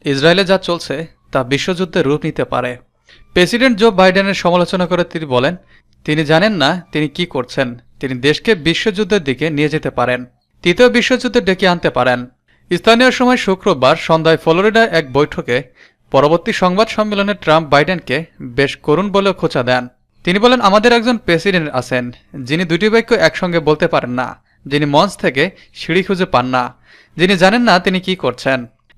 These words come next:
ট্রাম্প বলেন, "আমি প্রেসিডেন্ট হলে ইরানকে ইসরায়েলে আক্রমণ করতে হতো না। আমি থাকতে তারা তা কখনোই করেনি। কারণ ইরান আক্রমণ করার মতো অবস্থানে ছিল না, তাদের কাছে কোনো টাকা ছিল না,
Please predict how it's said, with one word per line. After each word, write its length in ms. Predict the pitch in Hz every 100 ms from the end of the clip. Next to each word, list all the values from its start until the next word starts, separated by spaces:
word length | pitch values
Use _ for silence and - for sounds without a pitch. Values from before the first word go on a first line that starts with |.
| -
ট্রাম্প 280 | 196 226 247
বলেন, 220 | 262 247
"আমি 220 | 185 202
প্রেসিডেন্ট 540 | - 180 175 226 240
হলে 300 | - 131 151 185 _ -
ইরানকে 480 | 160 214 226 254 214
ইসরায়েলে 360 | 170 170 185
আক্রমণ 440 | 175 151 - 190 196
করতে 260 | 185 180
হতো 260 | 165 151 127
না। 220 | 123 123 - _ _ _
আমি 180 | 156 180
থাকতে 440 | 180 214 - 170
তারা 200 | 170 170
তা 160 | 170 170
কখনোই 340 | 170 165 190 190
করেনি। 480 | 139 123 127 123 127 _ _ _ _
কারণ 240 | 156 180
ইরান 280 | 190 180 247
আক্রমণ 460 | 226 202 240 247 254
করার 200 | 240 247
মতো 260 | 220 220
অবস্থানে 420 | 165 156 170 180 170
ছিল 240 | 147 123
না, 260 | 123 120 - _ _
তাদের 260 | 131 156
কাছে 200 | 175 196
কোনো 180 | 220 208
টাকা 280 | 196 175 208
ছিল 240 | - 143
না, 200 | 127 185